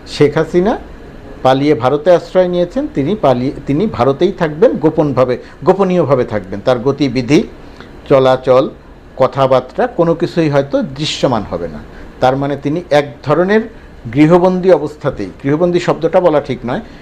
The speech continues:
এখানে অন্য কোনো শব্দ বলতে পারলে ভালো হতো, আহ, অর্থাৎ তিনি চুপচাপ থাকতে বাধ্য হবেন এবং চুপচাপ থাকতে যদি বাধ্য হন, তাহলে বাংলাদেশ ভারত সম্পর্ক শেখ হাসিনাকে কেন্দ্র করে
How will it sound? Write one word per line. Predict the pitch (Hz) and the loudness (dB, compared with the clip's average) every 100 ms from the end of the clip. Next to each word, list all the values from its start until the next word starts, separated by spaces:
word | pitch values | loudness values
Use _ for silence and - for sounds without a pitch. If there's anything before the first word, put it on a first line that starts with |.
| - | -8
এখানে | 127 147 | -2 0
অন্য | 147 147 | 0 0
কোনো | 147 156 | 0 -2
শব্দ | 147 147 151 | -2 -2 0
বলতে | 139 139 139 | 2 2 2
পারলে | 131 123 | 2 2
ভালো | 110 104 | 2 0
হতো, | 110 - 440 - - - - - - - - | -2 -2 -2 -4 -18 -18 -18 -18 -18 -18 -8
আহ, | 110 117 - | -2 0 0
অর্থাৎ | 143 170 160 - | 0 0 -2 -2
তিনি | 170 220 226 | -2 -2 -2
চুপচাপ | 240 - 208 180 - | -4 0 0 0 -2
থাকতে | 160 - - | -8 -6 -2
বাধ্য | 147 120 107 131 | 0 0 -2 -4
হবেন | 107 90 82 - - - - | -4 -6 -12 -18 -20 -20 -10
এবং | 113 123 120 | -4 -2 2
চুপচাপ | 175 170 196 185 | 0 2 0 0
থাকতে | - 190 - | 0 -4 -6
যদি | 190 190 | -8 -4
বাধ্য | 185 170 170 | 2 2 0
হন, | 214 262 427 - - | -2 -2 -6 -8 0
তাহলে | 147 143 147 | 0 2 0
বাংলাদেশ | 139 131 127 123 120 | 0 -2 -2 -2 -4
ভারত | 107 127 135 - | -2 -2 -2 -4
সম্পর্ক | 120 120 120 151 | -6 -2 -4 -2
শেখ | 147 127 120 | -4 -2 -4
হাসিনাকে | 139 165 165 160 | -4 -2 -2 -2
কেন্দ্র | 147 131 131 | 0 0 2
করে | 127 123 123 | 2 2 2